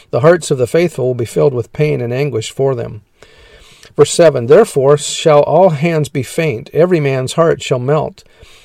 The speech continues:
Faint and melt are synonymous, both translated from the same Hebrew word meaning grow fearful. "And they shall be afraid, pangs and sorrows shall take hold of them, they shall be amazed one at another, their faces shall be as flames."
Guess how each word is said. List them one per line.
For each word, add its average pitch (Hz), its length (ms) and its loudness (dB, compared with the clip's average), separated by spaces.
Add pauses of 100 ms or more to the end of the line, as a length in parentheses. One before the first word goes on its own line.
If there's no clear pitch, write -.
Faint 190 380 -2
and 131 200 -2
melt 151 300 0
are 131 140 -2
synonymous, 139 640 -2
both 156 260 4
translated 143 560 -2
from 131 140 -8
the 123 80 -6
same 151 320 -2
Hebrew 139 340 -2
word 143 260 2
meaning 123 280 -6
grow 135 180 0
fearful. 127 540 -2 (1900)
"And 143 160 2
they 160 120 6
shall 160 200 2
be 147 120 2
afraid, 143 580 2
pangs 170 400 0
and 131 140 0
sorrows 139 480 2
shall 147 220 0
take 135 280 0
hold 180 200 4
of 123 120 -2
them, 117 240 -4
they 131 120 -4
shall 139 220 -2
be 135 120 -2
amazed 139 520 0
one 143 200 0
at 139 120 0
another, 135 420 0
their 127 140 0
faces 156 420 -2
shall - 180 -2
be 127 140 -4
as 113 140 -4
flames." 127 640 -6